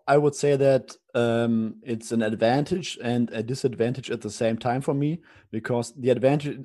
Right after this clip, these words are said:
the advantage is that I can basically spend three hundred sixty days a year, um, researching and thinking about the N F L.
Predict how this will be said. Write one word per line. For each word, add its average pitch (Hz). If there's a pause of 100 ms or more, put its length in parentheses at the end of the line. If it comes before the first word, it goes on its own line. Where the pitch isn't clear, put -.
the 117
advantage 131
is 123
that 120
I 104
can 117
basically 120
spend 113
three 123
hundred 117
sixty -
days 113
a 113
year, 110 (520)
um, 101
researching 117
and 104
thinking 120
about 110
the 117
N 101
F 98
L. 123